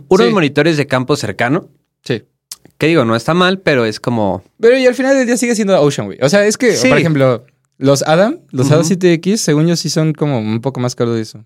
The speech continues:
Speaker 2: Más caro que eso. O
Speaker 1: ¿En
Speaker 2: sea,
Speaker 1: serio?
Speaker 2: unos setenta mil pesos, sesenta mil pesos
Speaker 1: Vaya.
Speaker 2: el par. Entonces, o sea,
Speaker 1: Pues
Speaker 2: digo,
Speaker 1: sí está
Speaker 2: está... ahí con la competencia.
Speaker 1: Ujú.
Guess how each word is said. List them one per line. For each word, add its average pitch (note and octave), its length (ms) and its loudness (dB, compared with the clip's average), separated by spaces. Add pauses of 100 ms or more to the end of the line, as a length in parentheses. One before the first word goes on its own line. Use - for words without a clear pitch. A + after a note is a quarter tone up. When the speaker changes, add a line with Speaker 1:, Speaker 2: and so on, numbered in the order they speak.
(140)
Speaker 2:
Más A#2+ 360 -14
caro A#2 160 -4
que A2 100 -12
eso. A2 120 -16
O C3 60 -2
Speaker 1:
¿En A#2 60 2
Speaker 2:
sea, A2 100 0
Speaker 1:
serio? B2+ 220 2
Speaker 2:
unos - 280 -8 (220)
setenta G#2 340 -10
mil G#2 160 -12
pesos, G#2 280 -10
sesenta G2+ 280 -14
mil G2+ 120 -14
pesos - 120 -6
Speaker 1:
Vaya. G2+ 140 -4
Speaker 2:
el F2+ 60 -14
par. - 180 -16 (420)
Entonces, C3+ 400 -2
o A#2+ 80 -2
sea, B2+ 100 2
Speaker 1:
Pues B2 100 0
Speaker 2:
digo, A#2 100 2
Speaker 1:
sí A#2+ 80 2
está A#2+ 340 0
Speaker 2:
está... A2 200 2
ahí D#3 200 2
con D3 160 0
la A#2+ 100 0
competencia. A#2 680 -6 (240)
Speaker 1:
Ujú. B2 280 -6